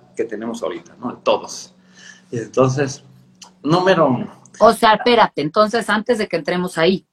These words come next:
Speaker 2: si a ti te, o sea, si le decimos acá al de enfrente, tú estás creando todo lo que está pasando allá afuera. O sea,
Speaker 1: Ujú.
Speaker 2: ese virus, esa,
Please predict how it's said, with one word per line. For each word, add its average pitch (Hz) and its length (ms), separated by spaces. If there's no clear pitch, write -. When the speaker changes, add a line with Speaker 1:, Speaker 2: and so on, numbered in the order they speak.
Speaker 2:
si 240 480
a 196 160
ti 240 160
te, 240 280
o 220 100
sea, 208 300
si 220 200
le 214 160
decimos 262 560
acá 220 260
al 220 120
de 220 60
enfrente, 214 580
tú 254 220
estás 226 340
creando 185 720
todo 226 240
lo 196 100
que - 80
está 165 220
pasando 165 320
allá 170 140
afuera. 175 320
O 175 100
sea, 190 180
Speaker 1:
Ujú. 156 80
Speaker 2:
ese 247 380
virus, 240 580
esa, 214 560